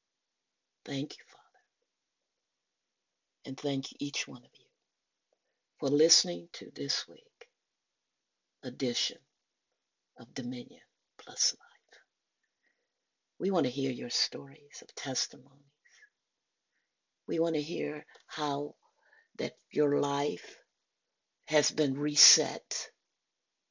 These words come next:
and there is a realignment. There is a renewal. There is a reclaiming.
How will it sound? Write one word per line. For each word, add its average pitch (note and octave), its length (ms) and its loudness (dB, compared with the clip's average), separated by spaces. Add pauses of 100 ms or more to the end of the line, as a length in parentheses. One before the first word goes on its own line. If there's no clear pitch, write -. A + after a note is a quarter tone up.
(500)
and C#3+ 160 4
there D#3 200 12
is D3+ 160 6
a D3 40 6
realignment. C#3 1080 2 (720)
There F3 160 12
is E3+ 160 8
a D#3+ 100 12
renewal. D3+ 960 0 (1000)
There A#3+ 280 12
is A#3+ 180 12
a G#3+ 140 12
reclaiming. F#3 1000 8